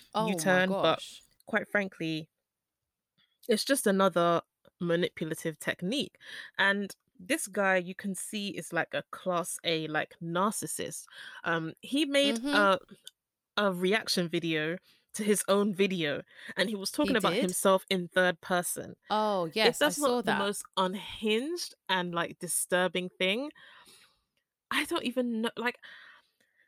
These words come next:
Speaker 2: I was watching this video, like, is this guy okay? Like, are you
Speaker 1: No,
Speaker 2: all right?
Speaker 1: he's not. He's not, not all right. He
Speaker 2: Annie, are
Speaker 1: definitely
Speaker 2: you
Speaker 1: isn't.
Speaker 2: okay? Are you okay?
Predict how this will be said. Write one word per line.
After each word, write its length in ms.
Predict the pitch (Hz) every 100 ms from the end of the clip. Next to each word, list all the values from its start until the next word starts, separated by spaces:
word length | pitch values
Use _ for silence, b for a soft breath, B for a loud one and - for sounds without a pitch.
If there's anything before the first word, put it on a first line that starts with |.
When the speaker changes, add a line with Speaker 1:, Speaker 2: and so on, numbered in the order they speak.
| B B
Speaker 2:
I 60 | 330
was 220 | 370 -
watching 280 | 415 - 285
this 140 | 240 -
video, 340 | 330 381 302 214
like, 320 | 190 139 -
is 140 | 302 -
this 180 | 370 -
guy 360 | - 311 330 - -
okay? 840 | 233 240 - 277 370 381 196 117
Like, 260 | 208 220 - -
are 120 | 262
you 180 | 277 285
Speaker 1:
No, 40 | 262
Speaker 2:
all 160 | 277
right? 160 | 277 320
Speaker 1:
he's 60 |
not. 300 | 220 208 -
He's 240 | 147 202 190
not, 300 | 233 220 - -
not 180 | 233
all 120 | 180 160
right. 240 | 156 156
He 80 | 175
Speaker 2:
Annie, 240 | - 359
are 60 | 311
Speaker 1:
definitely 100 | 311
Speaker 2:
you 60 |
Speaker 1:
isn't. 400 | - 320 285 349
Speaker 2:
okay? 280 | 381 262 - - b b b -
Are 100 | 349
you 120 | 339
okay? 680 | 349 427 - 427 466 208